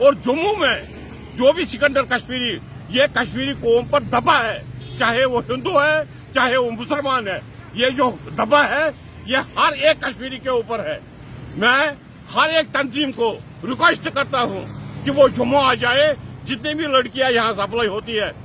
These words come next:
उनको हम बाल काटेंगे, ताकि अगर मुसलमान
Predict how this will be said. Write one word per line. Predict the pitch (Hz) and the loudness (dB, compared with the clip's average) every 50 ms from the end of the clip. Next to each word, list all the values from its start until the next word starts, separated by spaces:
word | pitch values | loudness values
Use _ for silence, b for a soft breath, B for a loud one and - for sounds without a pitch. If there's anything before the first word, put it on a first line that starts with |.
| - - - 220 | -18 -10 -6 -4
उनको | 233 220 - 226 | -4 0 2 2
हम | 208 190 208 190 | 2 2 0 -2
बाल | 139 196 196 214 233 220 | 0 0 2 2 2 2
काटेंगे, | - 214 190 180 - 196 175 139 156 131 - - - - - - - - - - | 0 -2 -4 -2 -2 -4 -6 -6 -8 -10 -10 -10 -10 -12 -12 -12 -12 -10 -2 2
ताकि | 220 240 277 262 311 427 440 - - - - - - - | 2 2 2 2 0 -2 -4 -4 -6 -10 -12 -10 -4 -2
अगर | 240 233 262 302 285 | 0 2 2 0 0
मुसलमान | 269 254 233 233 247 254 262 262 262 294 285 277 | 0 -4 -4 -2 -2 0 0 0 0 0 -2 -4